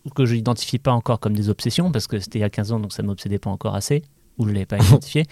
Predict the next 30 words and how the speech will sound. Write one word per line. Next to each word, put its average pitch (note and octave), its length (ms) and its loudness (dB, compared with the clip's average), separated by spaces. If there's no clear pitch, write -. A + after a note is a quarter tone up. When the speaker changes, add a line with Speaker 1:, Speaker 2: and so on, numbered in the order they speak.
Speaker 1:
mais C3 160 6
comme C3 200 0
des A#2+ 100 -2
thèmes D#3+ 380 0
qui - 200 -4
me A2 560 6
parlent, A#2 460 4
sur A2 120 -4
lesquels A2 260 0
j'aimerais G#2+ 440 0
travailler, G2+ 480 0
je - 80 -6
sais - 80 -8
pas, G2+ 140 -2
enfin, - 320 -8
voilà. G2 160 -6
Et G#2 180 4
en A2+ 120 4
fait, - 440 0
il A2 60 -4
y A2 60 4
a G2 100 2
très - 160 -2
peu D3 120 0
de C#3+ 40 -4
trucs, - 220 -2
hein. G2+ 80 0
Il G2 60 0
y G2 60 0
a, G2 140 -2